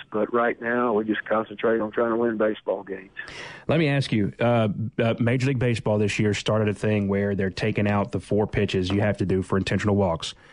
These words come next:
Speaker 2: Are you a fan of that? Has that changed over the last week?
Speaker 1: No, it isn't. You know, obviously it was, uh, it was a bad deal for us the other night, but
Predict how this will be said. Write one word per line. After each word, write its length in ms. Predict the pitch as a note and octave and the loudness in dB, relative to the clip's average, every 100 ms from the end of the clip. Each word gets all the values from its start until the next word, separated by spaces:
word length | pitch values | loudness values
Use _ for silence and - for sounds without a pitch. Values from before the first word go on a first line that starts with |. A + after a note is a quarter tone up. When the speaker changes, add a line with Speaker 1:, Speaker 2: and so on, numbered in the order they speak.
| - - | -12 -2
Speaker 2:
Are 100 | G2 | 0
you 160 | B2 | 2
a 40 | B2+ | 2
fan 280 | - D#3 | 0 0
of 60 | D3 | 2
that? 220 | D3+ E3 | 2 0
Has 120 | C#3 B2 | 0 0
that 140 | C#3 | -2
changed 360 | - D3 D3+ C#3 | 0 2 2 2
over 80 | D3+ | 2
the 100 | D3 | 2
last 280 | D3+ D3+ | 2 0
week? 360 | D#3 D#3+ E3 - _ _ _ _ _ | 0 0 -2 -8 _ _ _ _ _
Speaker 1:
No, 540 | A3 A#3+ A3 G#3 G#3 | -2 0 0 0 0
it 140 | D#3+ A#3 | 0 0
isn't. 360 | A3 A2 A#2+ - | -2 -8 -12 -16
You 160 | A#2+ A#2+ | -12 -8
know, 300 | A#2 A#2 A2+ | -2 2 4
obviously 540 | A#2 A2 A2 - G#2+ | 2 0 -4 -2 0
it 140 | A2 - | 2 0
was, 180 | A2 | -2
uh, 280 | G#2+ G#2+ G#2+ G#2+ - - | 0 2 2 0 -4 -2
it 80 | A2+ | 0
was 160 | B2 | 2
a 40 | A#2+ | 0
bad 340 | B2 B2+ A2+ | 0 -2 0
deal 220 | B2 A#2+ A2 | 0 0 0
for 240 | G#2 A2 | -4 -4
us 80 | G#2 - | -4 -2
the 160 | A2+ | 0
other 180 | A2 G#2 | 2 0
night, 360 | G#2+ G#2 G#2+ F#2 - | -2 -2 0 0 0
but 180 | A2 | 0